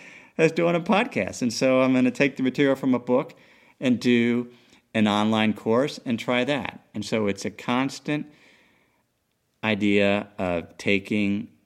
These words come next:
action, looking for surprises. When something works out, pursue it,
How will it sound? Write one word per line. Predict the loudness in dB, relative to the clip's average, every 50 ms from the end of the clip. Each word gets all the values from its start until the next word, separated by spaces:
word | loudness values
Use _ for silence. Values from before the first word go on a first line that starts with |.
| _ _ _ _ _ _
action, | -4 -4 -4 -4 -6 -8 -10 -8 -8 -6 -6 -8 -8 -10 -14 _ _ _ _ _ _ _ _ _ _ _ _ _ _ _ _
looking | 0 0 2 2 0 -2
for | -2 -4 -8
surprises. | -6 -6 -8 -2 0 2 2 2 2 0 -2 -4 -4
When | -4 -4
something | 0 -2 -2 0 0 -2 0 0
works | 0 -2 -2 0 0
out, | 2 2 2 0 -4 -6
pursue | -8 -8 -8 -6 0 2 2 4 4
it, | 2 -2 -4